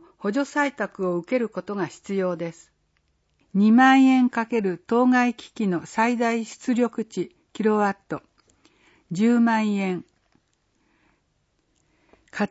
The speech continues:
庭用蓄熱設備。国。国の補助を受けた非営利法人の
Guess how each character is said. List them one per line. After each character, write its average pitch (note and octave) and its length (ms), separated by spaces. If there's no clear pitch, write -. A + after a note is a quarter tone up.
庭 C4+ 180
用 B3+ 340
蓄 - 340
熱 C4+ 240
設 B3 380
備。 E3 180
国。 G#3+ 400
国 B3 300
の C4 120
補 C#4+ 140
助 B3+ 140
を G3 180
受 G3+ 240
け - 20
た E3 180
非 B3 380
営 A#3+ 240
利 A#3 140
法 A3 260
人 E3+ 300
の F#3+ 160